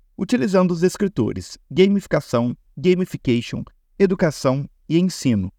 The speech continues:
formando um corpus contendo trinta e cinco obras que foram analisadas utilizando o método de análise de conteúdo de Bardan, dois mil e dezesseis, com o intuito de entender como a gamificação se apresenta nas pesquisas nas áreas de ensino e educação no Brasil.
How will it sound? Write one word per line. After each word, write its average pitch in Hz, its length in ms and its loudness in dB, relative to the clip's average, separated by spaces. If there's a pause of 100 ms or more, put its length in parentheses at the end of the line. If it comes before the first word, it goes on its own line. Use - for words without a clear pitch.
(460)
formando 208 460 4
um 208 80 2
corpus - 580 0
contendo 123 480 0 (180)
trinta 190 340 0
e 196 80 2
cinco 147 400 -2
obras 110 460 -2 (280)
que - 100 -4
foram 123 300 0
analisadas 107 720 0
utilizando 139 520 -4
o 127 60 0
método 156 460 0
de 175 80 0
análise 147 340 0
de - 40 -14
conteúdo 139 420 -2
de 131 80 -10
Bardan, 165 360 -2 (320)
dois 101 180 0
mil 98 140 0
e - 20 -4
dezesseis, - 640 -4 (400)
com 214 100 2
o 214 40 4
intuito 208 440 0
de 170 120 -2
entender 175 520 0 (640)
como 330 300 2
a 254 40 4
gamificação 185 760 -2
se - 100 -6
apresenta 117 540 -2
nas 120 140 -4
pesquisas 143 580 -2
nas 123 220 -2
áreas 113 240 0
de 120 100 -8
ensino 113 300 0
e - 20 2
educação 104 460 -2
no 104 80 -2
Brasil. 98 440 -2